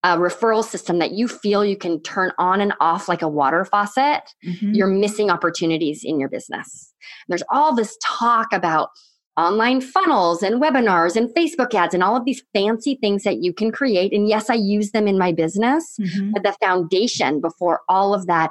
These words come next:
Speaker 1: is creating strong word of mouth buzz. So that's really where we begin. It's, that's in a program of mine called Client Surge.
Speaker 2: Mm-hmm.
Speaker 1: But then I work with coaches. I love the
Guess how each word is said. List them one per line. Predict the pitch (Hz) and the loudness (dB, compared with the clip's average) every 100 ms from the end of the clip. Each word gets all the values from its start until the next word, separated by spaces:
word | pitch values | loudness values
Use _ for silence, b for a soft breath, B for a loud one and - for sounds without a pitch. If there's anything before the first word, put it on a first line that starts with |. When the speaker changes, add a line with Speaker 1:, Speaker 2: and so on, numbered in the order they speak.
| - | -2
Speaker 1:
is | 175 151 151 196 - - _ _ _ - | 0 2 0 -4 -12 -20 _ _ _ -6
creating | - 202 180 185 190 | 0 2 2 0 -2
strong | - 165 156 147 | 0 0 2 2
word | 143 | 0
of | 156 | 0
mouth | 127 147 - | -2 -2 -4
buzz. | - - | -4 -4
So | 196 | -2
that's | 190 226 262 220 | 0 2 0 -2
really | 202 190 | 0 0
where | 165 165 | 0 0
we | 165 | -2
begin. | 165 156 165 156 220 | -4 -4 -2 0 0
It's, | 208 - - | -4 -8 -4
that's | 185 175 190 | -4 -2 -2
in | 170 | -2
a | 156 | -2
program | 175 165 160 160 | -2 0 0 0
of | 156 | -2
mine | 160 | -4
called | 160 151 151 | -4 -8 -8
Client | 160 156 180 - | -8 -6 -6 -6
Surge. | 240 277 - - _ | -4 -4 -8 -18 _
Speaker 2:
Mm-hmm. | 175 165 185 202 | -10 -6 -4 -2
Speaker 1:
But | 262 294 | 0 0
then | 339 | 2
I | 269 262 | 2 2
work | 247 269 269 | 0 0 0
with | 262 - - | -4 -4 -8
coaches. | 254 240 240 226 - | -2 -2 -2 -2 2
I | 247 | 2
love | 226 190 185 180 233 - 190 | 2 4 4 2 -2 -6 -6
the | 190 | -6